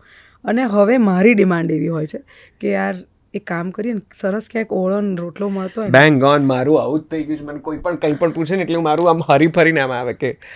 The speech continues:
Speaker 1: Correct.
Speaker 2: "અરે, રોટલો, ઓળો કે ખીચડી
Speaker 1: હા,
Speaker 2: કે
Speaker 1: correct, correct.
Speaker 2: ખાવા જઈએ?"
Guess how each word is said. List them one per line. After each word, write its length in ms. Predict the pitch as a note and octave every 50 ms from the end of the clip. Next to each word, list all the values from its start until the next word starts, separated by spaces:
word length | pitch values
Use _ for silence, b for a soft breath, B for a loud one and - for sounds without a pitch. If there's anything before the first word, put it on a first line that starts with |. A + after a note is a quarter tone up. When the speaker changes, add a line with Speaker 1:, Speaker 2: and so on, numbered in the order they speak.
| B B
Speaker 1:
Correct. 220 | - G#3+ F#3 D#3+ C#3+
Speaker 2:
"અરે, 80 | C3
રોટલો, 440 | B2+ B2 A2+ A2 A2 G#2+ A2+ A2+ G#2
ઓળો 280 | G#2 G#2+ A2+ A#2 A2+ A2+
કે 120 | - A#2
ખીચડી 380 | A#2 - - B2 - - A2 A#2+
Speaker 1:
હા, 380 | A2+ D3+ G3+ G#3+ B3 A3 F3+
Speaker 2:
કે 160 | B3 - - -
Speaker 1:
correct, 220 | A#3+ A#3 G#3 -
correct. 200 | C4+ B3+ D#4 C#4+
Speaker 2:
ખાવા 200 | - F3 E3 D#3+
જઈએ?" 300 | D3+ D#3 E3+ F#3 G3 F4+